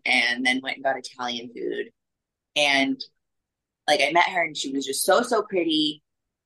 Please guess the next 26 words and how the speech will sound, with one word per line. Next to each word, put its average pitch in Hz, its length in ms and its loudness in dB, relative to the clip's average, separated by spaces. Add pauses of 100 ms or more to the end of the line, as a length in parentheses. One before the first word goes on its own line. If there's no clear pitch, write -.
(340)
And 143 540 2
I 139 120 2
was 139 140 -2
completely - 800 2 (600)
blown 175 260 4
away 151 420 2
at - 180 0
just, - 220 -12
like, 135 240 -2 (960)
first 262 260 2
off, 226 160 6
I 185 120 4
didn't 196 280 -4
believe 170 300 -4
she 185 180 -4
was 143 220 -8
real 165 480 -2 (100)
<laughs> - 100 -20
when 269 480 8
I 254 160 6
met 208 200 0
her 202 160 2
on 190 120 -4
a 170 100 -6
dating 160 380 -10
app. 185 260 -2